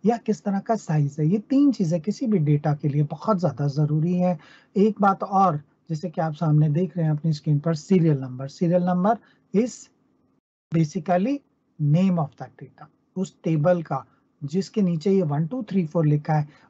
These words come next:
उसका नाम क्या है? Serial number। This is the name of the data। दूसरा आता है type of the data।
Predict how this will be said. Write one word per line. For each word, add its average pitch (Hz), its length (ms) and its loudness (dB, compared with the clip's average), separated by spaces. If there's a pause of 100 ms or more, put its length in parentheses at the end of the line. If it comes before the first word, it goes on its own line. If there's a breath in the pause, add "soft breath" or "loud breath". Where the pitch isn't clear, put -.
(100)
उसका 175 280 -2
नाम 156 460 2
क्या 190 200 0
है? 220 240 0 (240)
Serial 165 540 -2
number। 143 600 -4
This 160 140 -4
is 202 100 0
the 196 120 4
name 151 260 4
of 147 120 -2
the 123 160 -14
data। - 320 -20 (440 soft breath)
दूसरा 262 380 2
आता 214 280 0
है 214 160 -6 (120)
type 170 280 -2
of 139 80 -8 (160)
the 123 60 -18
data। 151 360 -12